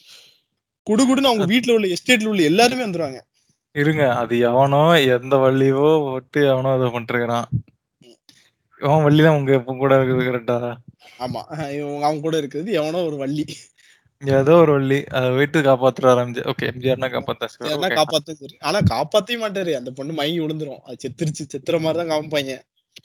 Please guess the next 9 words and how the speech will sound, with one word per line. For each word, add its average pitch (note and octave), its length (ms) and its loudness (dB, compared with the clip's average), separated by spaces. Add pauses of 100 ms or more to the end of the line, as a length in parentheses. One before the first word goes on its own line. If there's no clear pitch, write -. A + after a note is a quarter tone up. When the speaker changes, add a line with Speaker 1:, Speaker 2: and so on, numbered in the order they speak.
(200)
Speaker 2:
ஓகே. B2 240 -6 (260)
Speaker 1:
செத்து C3+ 120 -20 (260)
தான் D3+ 140 -10
கிடக்கும். D3 460 -6 (380)
இவர் F#3+ 340 2
வந்துட்டு D#3 280 -4
என்ன E3 260 -4
பண்ணுவாருன்னா, D3+ 800 -8 (1120)
ஆ, A#2 280 -12